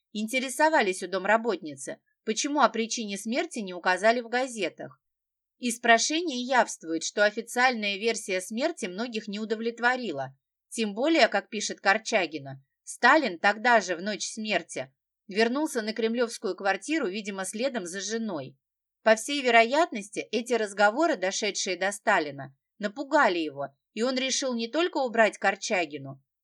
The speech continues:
но и фактом её ареста заставить замолчать всех, кто что-либо знал об этом деле. Именно замолчать. В конце тысяча девятьсот тридцать пятого, начале тысяча девятьсот тридцать шестого года судили по-сталински.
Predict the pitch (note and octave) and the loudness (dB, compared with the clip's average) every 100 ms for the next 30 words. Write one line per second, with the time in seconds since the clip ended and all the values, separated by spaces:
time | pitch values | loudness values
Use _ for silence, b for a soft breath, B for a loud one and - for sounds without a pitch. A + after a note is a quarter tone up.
0 | _ A3 A#3+ B3 C4+ B3+ A3+ G#3 G#3+ G#3+ | _ 0 0 6 6 6 2 0 2 4
1 | G3+ B3 D#4+ - F#3 F#3 - A#3+ G#3+ F3+ | 4 2 -2 -4 -4 -4 0 0 -2 -4
2 | G3+ G#3+ A3+ B3+ A#3+ A#3+ - A#3 D#3 - | -2 -2 -2 -2 -4 -4 -8 -4 -4 -4
3 | _ _ _ - G#3 - C4 D4 F#3+ F#3 | _ _ _ -2 -2 0 0 0 0 -2
4 | F#3+ G#3+ G#3+ D#3+ F#3 G3 G3 F#3 E3+ C#3 | 2 4 4 2 -2 -4 -8 -4 -4 -4
5 | C#3+ - _ _ - B3+ C4+ C4 B3 B3+ | -10 -18 _ _ -4 -2 -2 -6 -6 -2
6 | C4 C4+ C#4 - D#3 C3 - _ _ _ | 0 0 -2 -4 -4 -4 -14 _ _ _
7 | _ _ _ _ _ - A#3 A#3+ F4+ F4 | _ _ _ _ _ 4 4 4 -2 0
8 | D#4+ C4+ B3+ A3 A#3+ B3 D4+ C4+ C4 A3+ | -2 -4 -8 -4 -4 -2 -4 -4 -6 -6
9 | G3 - B3 C#4+ G3+ F#3 G3 G3 C#4+ A#3+ | -8 -2 -2 0 -4 -2 -4 0 0 0
10 | - C4 A#3+ A3 G3 G#3 G#3+ C4+ B3 B3 | -4 -8 -8 -8 -6 -8 -6 -6 -6 -8
11 | C4 G3 G3+ F#3 B3+ A#3 F3 F3+ D4+ A#3 | -8 -6 -6 -6 -4 -4 -4 -4 -2 -2
12 | C#3+ _ _ - A3+ G#3 C4+ C4 C4+ C#4 | -4 _ _ -10 -8 -4 -4 -2 0 -2
13 | - A#3 E3 D3 - - B2+ | 2 4 4 -2 -14 -16 -16